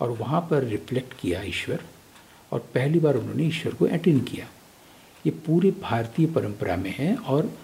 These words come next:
भारतीय ऋषियों की एक पूरी दीर्घकालिक परंपरा रही भारत में, एक दो नहीं, असंख्य लोग हुए। ये हमारी प्राचीन भारत की परंपरा है। तो पहले उन्होंने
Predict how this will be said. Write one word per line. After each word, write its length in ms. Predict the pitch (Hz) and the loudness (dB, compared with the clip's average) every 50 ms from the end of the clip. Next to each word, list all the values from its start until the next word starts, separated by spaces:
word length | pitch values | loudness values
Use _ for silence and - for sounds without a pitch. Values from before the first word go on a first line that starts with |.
| - - - - - - | -20 -20 -20 -16 -14 -8
भारतीय 460 | - - 104 104 107 - - 170 170 | -4 -2 -2 -2 -4 -2 2 4 4
ऋषियों 440 | 151 127 113 - - - 135 135 139 | 4 4 2 -2 -2 0 2 2 2
की 140 | 135 - 180 | 4 2 0
एक 80 | 170 - - - - | 0 0 -6 -10 -4
पूरी 400 | - 139 156 180 180 160 - - - - - - - - - - - 123 | 2 4 6 6 6 6 4 0 -6 -12 -18 -20 -20 -20 -20 -18 -12 -12
दीर्घकालिक 840 | 110 107 156 165 185 190 175 143 - - - 95 85 87 87 90 90 - - - - - - - - - - - - - - - - - - - _ _ _ _ - | 0 4 6 8 8 6 4 0 -2 0 2 2 4 4 2 -2 -4 -6 -14 -18 -20 -20 -20 -20 -20 -20 -20 -20 -20 -20 -20 -20 -20 -20 -20 -20 _ _ _ _ -2
परंपरा 420 | 135 127 139 147 143 190 175 170 156 | 0 2 2 2 2 4 4 6 6
रही 180 | 131 107 110 | 4 2 0
भारत 380 | - - 107 104 90 87 - 123 | -4 -6 -6 -4 -4 -4 0 0
में, 100 | 131 - - - 170 | 0 0 2 4 6
एक 220 | 170 180 160 160 | 8 8 8 8
दो 120 | 165 180 | 6 8
नहीं, 340 | 170 160 147 131 117 - - - - - | 8 8 6 6 4 2 -2 -6 -4 -4
असंख्य 540 | - - - - 170 180 196 202 196 - 165 | -2 -2 2 6 6 8 8 8 6 6 4
लोग 260 | 135 117 98 92 85 | 6 6 6 4 2
हुए। 220 | 87 - 92 92 - - - - - - - - - - - - - - - - - - | -2 -4 -4 -6 -8 -12 -16 -20 -20 -20 -20 -20 -20 -20 -20 -20 -20 -20 -20 -16 -4 2
ये 120 | 147 156 | 4 4
हमारी 280 | 151 143 123 101 110 139 | 6 6 4 4 2 0
प्राचीन 440 | 139 - 117 95 - - 113 110 110 | 2 2 0 0 2 -2 -2 -2 -2
भारत 240 | 110 110 92 87 - | -4 -4 -6 -6 -2
की 80 | - 185 | -2 0
परंपरा 420 | - - 120 113 98 - - - | 2 4 2 2 0 -4 -8 -10
है। 140 | - - - - - - - - - - - - - - - - - - - - | -10 -12 -14 -18 -20 -20 -20 -20 -20 -20 -20 -20 -20 -20 -20 -20 -20 -20 -8 -6
तो 60 | - | -6
पहले 440 | - - - 123 117 120 123 156 180 | -6 0 0 0 2 2 2 4 6
उन्होंने 500 | 190 175 156 131 98 87 87 90 - | 6 6 6 4 4 2 0 -2 -4